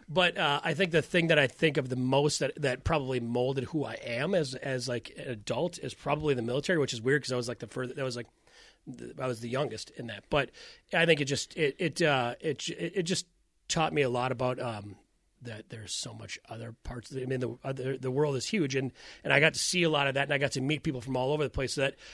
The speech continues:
I think that that gears who you are. Like, when I would come home on leave from that, I would just be different than a lot of the guys 'cause, uh, you know, um, 'cause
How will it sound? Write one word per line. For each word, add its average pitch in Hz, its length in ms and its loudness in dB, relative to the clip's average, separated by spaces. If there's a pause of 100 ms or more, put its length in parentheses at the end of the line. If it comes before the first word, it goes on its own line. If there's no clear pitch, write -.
(140)
I 160 60 -4
think 170 180 0
that 139 140 2
that 143 200 0
gears 147 460 0 (120)
who 185 140 0
you 147 180 2
are. 127 240 2
Like, 139 200 0
when 143 100 0
I 139 60 4
would 131 120 0
come 139 180 0
home 147 420 2 (420)
on 123 220 -4
leave 165 260 2
from 127 120 -2
that, 123 140 2
I 123 60 2
would 120 80 -2
just 120 140 -6
be 127 80 -2
different 123 480 -2
than 107 80 -6
a 107 80 -10
lot 104 100 -10
of 104 60 -10
the 101 60 -12
guys 101 260 -8
'cause, 110 200 -8
uh, 110 60 -8
you - 140 -8
know, 123 60 -8 (140)
um, 101 300 -8 (140)
'cause 123 320 -2